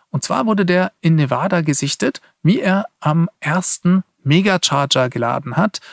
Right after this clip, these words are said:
Und laut Quellen des Blogs Electrek gab es wohl sogar einen Besuch von Executives der Firma PepsiCo. Viel mehr ist darüber nicht bekannt. Wir hatten ja kurz letzte Woche bereits darüber gesprochen. Da hatte der C E O von PepsiCo in einem Interview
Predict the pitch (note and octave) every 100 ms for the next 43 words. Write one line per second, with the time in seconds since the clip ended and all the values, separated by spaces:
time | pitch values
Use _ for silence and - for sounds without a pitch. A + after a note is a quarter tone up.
0 | - - _ - G3 G3 G3 - - D#3
1 | B3+ B3 F#3+ - C#3 E3 - C#3 D#3+ -
2 | D#3+ D#3+ - _ _ _ D#3+ F3 - F#3
3 | E3 D#3+ D#3 E3+ C3+ C3+ D3+ - C#3 C3+
4 | C3 B2+ A#3 C4+ - - - _ - E3+
5 | F3+ - - D3 D3+ - C#3 C#3 - -
6 | B2+ C3 B2 B2+ C3 - E3 - E3+ D3+
7 | A2 - - _ _ _ - - - -
8 | - - D4 C4+ - F3 F#3 F3 F3+ -
9 | D#3+ E3 A3+ - _ - F#3 F3 D#3+ E3+
10 | - C#3+ - E3 C#3+ D3 C3+ A#2+ C3 -
11 | B2 B2 A#2+ - - - F3 F#3 F3 -
12 | - _ _ - F#3+ F3 F#3 D3+ D3 C3+
13 | - B3+ - F3 E3+ D#3+ D#3 - D3+ D3
14 | D3 D3+ B2+ - F#3 D#3+ D3+ D3+